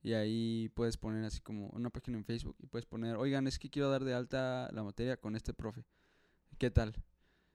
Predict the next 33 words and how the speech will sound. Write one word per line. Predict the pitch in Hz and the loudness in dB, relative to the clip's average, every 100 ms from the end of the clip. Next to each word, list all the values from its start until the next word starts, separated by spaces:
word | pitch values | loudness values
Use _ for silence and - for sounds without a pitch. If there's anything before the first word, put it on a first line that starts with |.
| _ | _
Y | 117 117 | 0 4
ya | 117 | 4
te | - 117 | 4 2
ponen | 117 113 | 2 0
ahí | 110 110 | -2 -4
así | 107 - | -6 -8
como | 110 107 | -6 -6
de | 104 | -6
que, | - 110 | -6 -2
"Ah, | 151 180 | 0 0
no, | 165 156 151 | 0 -2 -2
pues, | 123 113 107 - | -4 -4 -6 -4
es | 113 | -4
así, | 131 - 113 117 | -4 -4 -2 0
la | 113 | 0
verga, | 101 98 107 | 0 -2 -2
te | - | -2
lo | 104 | -4
recomiendo". | 101 - 107 110 110 | -4 -4 -2 -2 -2
Y | 110 | -2
no, | 120 | -2
muchos | 147 147 - | -2 -2 -2
profes | 175 165 | -2 0
están | 139 - 135 | -4 0 0
en | 135 | 0
contra | 131 131 131 | -2 -2 0
de | 120 | 0
eso | 131 151 | -2 -4
porque | 127 - 107 | -4 -2 -4
dicen | 107 123 | -4 -6
que | 123 | -4
se | 113 | -2
agüitan. | 104 110 - 107 | -2 -2 -2 -4